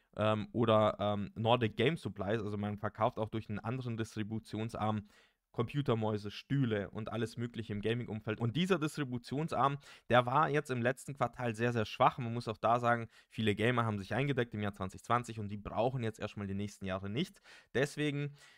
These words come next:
ja, deswegen sieht es so ein bisschen auch, ich sag mal, grundsätzlich jetzt etwas schlechter aus, weil eben dieser sehr stabile Cashflow aus dem Distributionsgeschäft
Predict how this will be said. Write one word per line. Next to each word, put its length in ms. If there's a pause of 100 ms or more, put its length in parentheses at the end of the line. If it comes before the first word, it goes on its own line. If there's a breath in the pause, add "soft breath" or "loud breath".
(140 loud breath)
ja, 120
deswegen 380
sieht 240
es 120
so 80
ein 180
bisschen 480
auch, 320
ich 120
sag 200
mal, 120
grundsätzlich 920
jetzt 260
etwas 480
schlechter 800
aus, 320
weil 200
eben 200
dieser 240
sehr 200
stabile 640
Cashflow 360
aus 180
dem 140
Distributionsgeschäft 1080